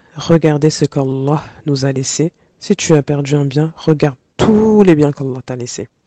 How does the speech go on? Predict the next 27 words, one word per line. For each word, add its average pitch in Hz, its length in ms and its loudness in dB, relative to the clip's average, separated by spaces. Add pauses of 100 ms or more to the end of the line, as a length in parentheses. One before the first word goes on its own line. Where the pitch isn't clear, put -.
(760)
En 160 80 2
conclusion, 156 600 0 (1200)
euh, 143 480 2 (420)
pour - 200 2
finir, 170 480 2 (120)
alors, 127 320 -8 (300)
au - 80 -2
fil 180 300 4
du 156 160 0
temps, 180 320 0 (320)
la 156 80 -2
pratique - 580 0
de 147 240 4
la 147 100 -2
reconnaissance 170 800 -2 (160)
envers 151 340 0
Allah 156 320 2
devient 143 280 -4
un 147 160 -4
bienfait 143 420 -4
énorme. 160 320 0 (1500)
En 180 40 6
grandissant 208 600 4
dans 170 140 2
la 151 80 2
gratitude, 160 680 2
euh, 139 680 -4